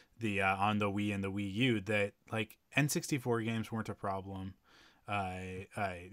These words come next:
Game Boy games weren't a problem. Like, let's, let's get that stuff on the Switch already. Like, I, I don't,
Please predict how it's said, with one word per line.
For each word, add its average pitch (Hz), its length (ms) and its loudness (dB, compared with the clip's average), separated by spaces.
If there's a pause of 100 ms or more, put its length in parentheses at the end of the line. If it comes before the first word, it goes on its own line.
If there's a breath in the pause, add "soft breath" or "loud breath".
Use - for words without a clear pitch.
Game 120 240 6
Boy 113 420 4
games 107 420 -2
weren't 107 220 0
a 98 40 -10
problem. 95 600 -6 (520 soft breath)
Like, 101 300 0
let's, - 480 0 (440)
let's 147 200 0
get 190 160 0
that 165 180 0
stuff - 520 0
on 123 140 4
the 113 80 2
Switch - 460 2
already. 98 460 -2
Like, 104 160 0
I, 123 240 8
I 147 60 12
don't, 175 120 8